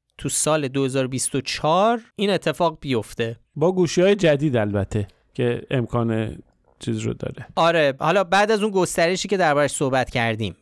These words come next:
Speaker 1: یعنی ما داریم دربارهٔ دو سه سال آینده صحبت می‌کنیم تو آمریکا. اون گسترشی هم که گفتیم، هم تعداد ماهواره‌ها باید بره بالا و هم پهنای باند. به صورت خلاصه باید گفت که بله، همچین اتفاقی می‌تونه بیفته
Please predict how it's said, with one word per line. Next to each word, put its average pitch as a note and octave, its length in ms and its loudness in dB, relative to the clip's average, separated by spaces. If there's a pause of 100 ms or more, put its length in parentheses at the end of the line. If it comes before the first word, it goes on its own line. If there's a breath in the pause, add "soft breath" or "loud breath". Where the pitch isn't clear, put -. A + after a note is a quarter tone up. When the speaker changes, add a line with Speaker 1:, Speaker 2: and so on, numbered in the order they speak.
Speaker 1:
یعنی B2 480 -4
ما B2 140 -2
داریم B2+ 200 -4
دربارهٔ B2 400 -2 (280)
دو A#2 100 -2
سه - 140 -4
سال C#3 280 0
آینده A2+ 520 -2
صحبت - 500 -6
می‌کنیم G#2 460 -8
تو - 140 -8
آمریکا. A#2 600 -4 (120)
اون E3+ 120 -6
گسترشی D3 480 -2
هم D3 80 -2
که D#3 120 -4
گفتیم، C#3 300 -2
هم D3+ 160 0
تعداد C#3+ 380 -2
ماهواره‌ها B2 580 0
باید F3+ 200 0
بره F3+ 180 0
بالا D3+ 480 0 (180)
و - 60 -6
هم C3 200 -4
پهنای B2 420 -4
باند. E3 540 -2 (480)
به C#3 100 -6
صورت C3+ 300 -4
خلاصه C3 480 -2
باید D#3+ 180 0
گفت F3 200 -2
که F3 80 -4
بله، D3 380 0
همچین A#2 360 -4
اتفاقی D3 680 -4
می‌تونه D3+ 540 -2
بیفته A#2+ 680 -4